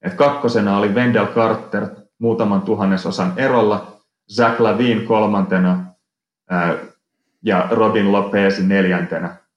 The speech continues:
Eli vielä viime kaudella niin Markkanesella oli joukkueessa eniten kosketuksia, ja muutenkin toi on aika sisäpelaajapainotteista noissa tatseissa, että siellä on Markkanen ykkösenä, Wendell Carter Junior kakkosena ja Robin Lopez nelosena.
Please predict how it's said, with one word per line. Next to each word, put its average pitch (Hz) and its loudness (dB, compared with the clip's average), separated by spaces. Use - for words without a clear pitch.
Eli 92 -2
vielä 131 2
viime 143 2
kaudella 95 0
niin 90 -2
Markkanesella 98 -2
oli 95 -4
joukkueessa 95 0
eniten 139 -2
kosketuksia, 107 0
ja 95 0
muutenkin 120 0
toi 104 2
on 104 0
aika 107 -2
sisäpelaajapainotteista 98 0
noissa 95 -2
tatseissa, 95 -4
että 92 -6
siellä 98 0
on 98 0
Markkanen 101 0
ykkösenä, 101 -2
Wendell 110 2
Carter 98 -2
Junior 107 0
kakkosena 95 -2
ja 92 2
Robin 95 0
Lopez 92 -4
nelosena. 92 -2